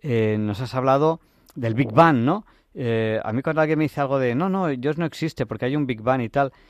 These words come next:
eh, yo siempre hago la siguiente reflexión. Digo, ¿hay algo más creacionista que el Big Bang? Digo, aquí no había nada, no lo digo yo, lo dicen los físicos,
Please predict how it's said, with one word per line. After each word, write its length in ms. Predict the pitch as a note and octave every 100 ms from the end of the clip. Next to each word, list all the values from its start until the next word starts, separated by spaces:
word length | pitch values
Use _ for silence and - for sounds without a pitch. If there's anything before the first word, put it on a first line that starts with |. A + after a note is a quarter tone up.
| _ _
eh, 240 | A#3 C3 G2+
yo 100 | G#2+
siempre 340 | C#3 C#3+ C#3
hago 200 | A2+ B2
la 80 | C#3+
siguiente 320 | - A#2 A2
reflexión. 600 | G#2 - G2+ - D3 G#3 - _ _ _ -
Digo, 400 | A2+ G#2+ A2+ G#2 - _ _ -
¿hay 180 | A#2+
algo 240 | C3+ D3 D#3
más 300 | D3+ D3 -
creacionista 1000 | - C#3 B2 - A2+ B2+ - - B2 - _ _ _ _ -
que 100 | A#2+
el 80 | G#2+
Big 160 | G#2+
Bang? 240 | G2+ D3 C#4+ _ _ _ _ _
Digo, 140 | A#2+ -
aquí 400 | G#2+ - F3 -
no 140 | B2+ C3+
había 380 | D#3 D3+ C#3+ _ _ _ _ _ -
nada, 420 | B2+ E3+ E3+ G3+ - _ _ _
no 140 | B2 C3
lo 80 | D3+
digo 160 | B2
yo, 300 | A#2+ A3+ D#3+ _ _ _ _
lo 80 | C#3
dicen 180 | B2+ D3
los 140 | B2+
físicos, 560 | - F3 C#3+ A#2 A2